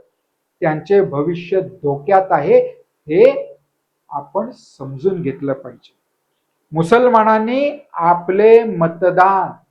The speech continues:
एकाच उमेदवाराला जाईल याची खबरदारी बाळगली पाहिजे,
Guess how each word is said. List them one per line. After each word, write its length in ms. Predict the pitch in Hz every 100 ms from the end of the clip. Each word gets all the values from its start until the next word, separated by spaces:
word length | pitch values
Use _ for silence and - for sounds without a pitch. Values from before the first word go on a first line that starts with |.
| _ _ _ _ _ _ _ _ -
एकाच 720 | 160 165 165 196 214 220 - -
उमेदवाराला 1080 | - 165 175 175 175 170 175 170 170 160 143
जाईल 640 | - - 151 160 233 269 - _ _
याची 400 | 151 143 - 208 214
खबरदारी 760 | - 131 151 - 147 147 156 202
बाळगली 640 | 160 135 135 135 135 160
पाहिजे, 640 | 175 151 117 127 - 151